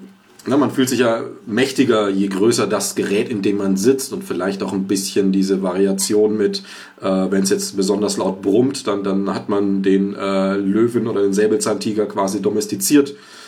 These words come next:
ähm, und beherrscht ihn gefühlsebenenmäßig. Ist das dann auch so ein Faktor, wo man sagen kann, okay, das ist, das ist, das wird einfach mitbezahlt, dass sich Leute, ähm, mächtiger fühlen oder sicherer auch fühlen, als sie sind?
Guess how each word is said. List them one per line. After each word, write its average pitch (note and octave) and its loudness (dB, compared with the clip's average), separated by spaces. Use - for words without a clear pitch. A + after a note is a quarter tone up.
ähm, G2 -2
und G2 -6
beherrscht A#2 0
ihn F#2 -4
gefühlsebenenmäßig. F#2+ -2
Ist - -6
das A2 0
dann G#2 -2
auch A#2+ -2
so C#3 2
ein B2 0
Faktor, C#3 0
wo C3 2
man A#2+ 0
sagen A#2+ 0
kann, B2 -2
okay, A#2+ 0
das A#2 0
ist, A2 -4
das G#2 -2
ist, - -4
das - -4
wird C#3 0
einfach G#2+ -8
mitbezahlt, B2+ 0
dass G#2+ -6
sich - -8
Leute, A2 0
ähm, G2 0
mächtiger B2+ -2
fühlen C#3 4
oder G2+ 2
sicherer C#3+ -2
auch E2+ -10
fühlen, E3+ -4
als G#2 -4
sie G2 -2
sind? G#2+ -4